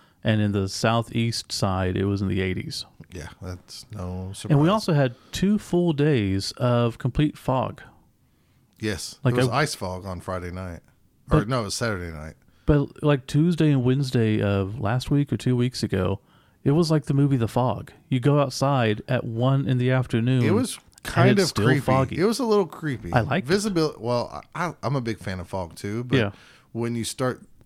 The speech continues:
Speaker 2: thinking about things,
Speaker 1: I
Speaker 2: like,
Speaker 1: always
Speaker 2: my imagination can go places where I get like, "Oh, uh, let me just enjoy the fog."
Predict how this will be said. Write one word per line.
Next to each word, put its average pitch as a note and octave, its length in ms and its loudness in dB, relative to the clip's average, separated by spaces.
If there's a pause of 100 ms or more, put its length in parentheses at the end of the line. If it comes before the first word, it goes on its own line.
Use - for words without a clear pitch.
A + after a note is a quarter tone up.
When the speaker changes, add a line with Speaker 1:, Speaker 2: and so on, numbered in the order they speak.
(120)
Speaker 2:
thinking B2 1000 -6
about A2+ 500 -2
things, F3+ 680 -6 (540)
Speaker 1:
I C3+ 80 6
Speaker 2:
like, E3 80 6
Speaker 1:
always F3+ 180 6
Speaker 2:
my E3+ 140 4
imagination C#3+ 720 0
can A2+ 220 -6
go A2 180 -2
places G#2+ 480 -6
where F#2+ 120 -4
I F#2+ 100 -4
get F#2 240 -10
like, F2 320 -8 (240)
"Oh, E2+ 460 -6 (840)
uh, D#2+ 100 -10 (140)
let B3 100 -2
me G4+ 80 0
just E4 240 -4
enjoy G3+ 260 4
the C#3+ 100 0
fog." - 400 -6